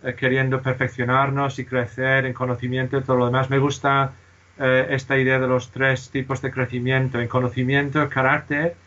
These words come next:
ser más como Jesús, y utilidad, usando los dones que el Señor nos ha dado. Es-, esos tres crecimientos, eh, tenemos que estar en ello hasta la muerte. O sea, no pensar, Bueno, yo ya llevo un montón de años, eh,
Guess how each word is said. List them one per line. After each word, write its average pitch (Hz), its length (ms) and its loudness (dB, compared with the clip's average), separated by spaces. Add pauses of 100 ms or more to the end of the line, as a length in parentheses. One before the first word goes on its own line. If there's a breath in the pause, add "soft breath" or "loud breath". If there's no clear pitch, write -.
(380)
ser 131 260 -2
más 131 200 0
como 131 240 0
Jesús, 139 640 0
y 131 300 2
utilidad, 135 760 2 (280)
usando 135 380 -2
los 139 200 0
dones 135 260 -2
que 139 80 -2
el 131 60 0
Señor 127 180 -4
nos 127 100 -2
ha - 100 2
dado. 120 140 0
Es-, 135 240 -4
esos 143 280 -2
tres 147 200 0
crecimientos, 139 920 0 (600 soft breath)
eh, 127 460 4
tenemos 135 280 0
que - 80 0
estar 147 300 2
en 147 100 0
ello 156 340 0
hasta 131 300 -4
la 120 100 2
muerte. 135 480 0
O 101 40 -10
sea, 127 160 -4
no 143 160 -4
pensar, 139 380 -2
Bueno, 143 160 0
yo 131 140 2
ya 147 380 2 (200 loud breath)
llevo 147 240 0
un 147 60 -2
montón 143 320 -2
de 139 140 2
años, 151 720 0
eh, 135 280 2